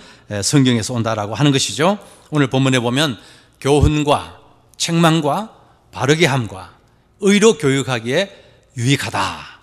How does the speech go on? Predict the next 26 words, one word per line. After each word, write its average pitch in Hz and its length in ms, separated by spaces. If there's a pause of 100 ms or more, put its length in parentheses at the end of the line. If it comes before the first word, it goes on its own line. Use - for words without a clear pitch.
이런 117 220
유익을 143 260
준다라고 110 460
말씀합니다. 120 760 (240)
자, 120 140
구체적으로 139 760
어떤 147 300
유익이 147 180
있을까요? 147 580 (280)
우리를 139 400
교훈해 127 340
줍니다. 95 560 (380)
정말로 220 720
우리가 202 600
바르게 202 380
살아갈 175 400
수 - 100
있는 160 160
길을 220 500 (280)
하나님의 165 380
말씀이 135 420
우리에게 160 420 (180)
제시해 127 360
주는 127 240
거예요. 85 180 (800)
여러분, 143 380